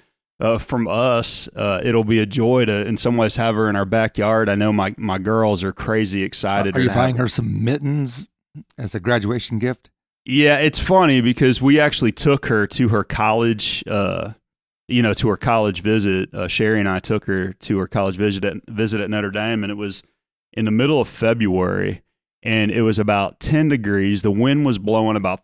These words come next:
Speaker 1: thirty miles an hour.
Speaker 2: Okay, so she knows what's
Speaker 1: S-,
Speaker 2: up.
Speaker 1: it was snowing, and all I could think the whole time was, like, "There is no way." She'd already been accepted to the school, but I'm like, "This is gonna turn her off."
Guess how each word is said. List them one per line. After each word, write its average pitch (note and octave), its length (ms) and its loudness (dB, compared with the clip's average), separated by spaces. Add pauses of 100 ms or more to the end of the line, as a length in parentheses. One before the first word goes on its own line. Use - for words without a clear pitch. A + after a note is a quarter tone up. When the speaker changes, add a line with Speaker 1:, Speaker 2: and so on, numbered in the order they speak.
Speaker 1:
thirty A#2+ 240 2
miles A2+ 320 2
an G2+ 120 -2
hour. F#2+ 480 0
Speaker 2:
Okay, B2 260 -2
so - 160 -6
she C#3 180 -4
knows A2+ 220 -2
what's G2+ 200 -2
Speaker 1:
S-, F#2 260 -2
Speaker 2:
up. - 60 -10
Speaker 1:
it D#3+ 100 2
was C3 180 2
snowing, D3+ 580 2
and C3 160 0
all D#3 160 4
I D#3 60 2
could B2+ 240 -6
think B2 260 -6
the A2+ 80 -6
whole B2 240 -4
time A#2+ 360 -2
was, G#2 120 -8
like, A2 220 -4
"There C#3 160 2
is G2+ 160 0
no B2 340 4
way." G#2+ 560 4
She'd - 180 -4
already A#2+ 200 2
been A2+ 120 -2
accepted A2+ 440 -2
to A#2 100 -6
the G#2 80 -4
school, G#2 280 -4
but G2+ 120 -2
I'm G2+ 100 -4
like, F#2+ 320 -4 (800)
"This C3 280 2
is B2 100 0
gonna A2 160 0
turn B2 320 -2
her G#2+ 260 -2
off." G2+ 480 -4